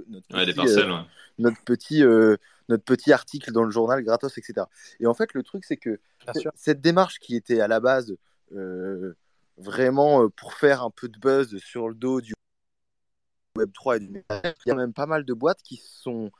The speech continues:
Speaker 1: euh, lancées dedans et qui ont pu voir que ça allait pouvoir driver du business chez elles. Euh, j'entends par là, euh, que ça devient un canal marketing. Et en fait, je vois deux secteurs pour lesquels c'est super important. Le premier, c'est le secteur de la fashion. Donc, euh,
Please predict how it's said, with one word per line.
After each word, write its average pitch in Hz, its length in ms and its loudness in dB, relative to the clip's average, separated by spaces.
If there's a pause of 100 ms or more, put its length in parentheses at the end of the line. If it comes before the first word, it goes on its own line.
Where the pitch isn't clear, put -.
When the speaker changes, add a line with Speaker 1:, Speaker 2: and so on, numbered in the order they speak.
(440)
Speaker 1:
euh, 95 480 -4
lancées 143 420 0
dedans 143 400 -2
et 117 120 -4
qui - 140 -14
ont 123 120 -4
pu - 160 -6
voir 139 340 2
que 135 100 -8
ça 120 160 2
allait 113 160 2
pouvoir 131 360 -4
driver 131 420 -2
du 127 120 -10
business 120 320 -4
chez - 180 -12
elles. 117 240 -6 (400)
Euh, 101 220 0
j'entends 120 280 -2
par 120 180 4
là, 165 280 6
euh, 107 240 -2
que - 80 -16
ça 117 140 -4
devient 117 180 -12
un 143 120 -2
canal 123 260 -8
marketing. 120 500 -12 (260)
Et 110 60 -2
en 110 80 4
fait, 160 140 -2
je 117 100 -12
vois 113 160 4
deux 113 160 0
secteurs 135 420 0
pour 98 140 -4
lesquels 98 220 -4
c'est - 120 -18
super 90 300 -6
important. 156 420 -2 (320)
Le 120 140 2
premier, 147 400 0
c'est 127 120 -6
le 101 60 -4
secteur - 380 2
de 107 60 -6
la 95 80 0
fashion. 170 440 -4 (360)
Donc, 104 220 -10
euh, 107 260 -2